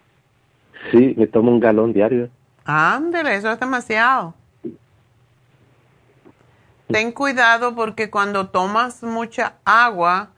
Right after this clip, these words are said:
Speaker 2: en esa cantidad, te puedes estar, ¿estás orinando mucho?
Speaker 1: Eh,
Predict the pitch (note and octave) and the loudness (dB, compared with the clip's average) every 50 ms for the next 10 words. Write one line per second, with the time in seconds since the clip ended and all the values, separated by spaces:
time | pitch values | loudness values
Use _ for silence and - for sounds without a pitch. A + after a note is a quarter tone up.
0 | _ - - D#3+ E3+ F3 F3 F3+ G3 G#3 - A#3 A3 A3 A3 G#3+ G#3+ G#3+ G#3+ A3 | _ -4 -2 0 0 0 0 -2 -2 0 0 -2 -2 0 0 0 0 -2 -4 -6
1 | A3 A3 A3+ B3+ B3+ B3 A#3+ A#3 A#3 - G3 F#3+ - F#3+ F#3+ F#3+ G3+ G#3+ A3 G#3+ | -6 -4 -2 -2 0 0 0 0 -2 -4 -8 -6 -4 -4 -4 -2 -4 -6 -6 -8
2 | - _ - G3+ G3 F#3+ G3 G3 G3 G3+ G#3 - _ - G3+ G#3+ A#3 A#3 A#3+ A#3+ | -8 _ 0 2 2 4 2 2 0 -4 -8 -6 _ -2 -2 0 0 -2 -4 -4
3 | A#3 A#3+ B3 B3+ B3+ C4 C4+ D4 C#4 D#4+ E4+ E4+ E4+ - - C4+ C4 C#4 C#4 - | -4 -4 -4 -4 -4 -4 -4 -4 -4 -4 -4 -6 -6 -10 -12 -12 -10 -10 -12 -16
4 | _ _ _ _ - - A2+ A2 A2 A2 A2 A2+ A2 A2 A2 A2 G#2+ G#2+ G#2 G2 | _ _ _ _ -4 0 2 4 4 6 6 6 6 6 6 8 8 6 6 4
5 | - - | 2 -2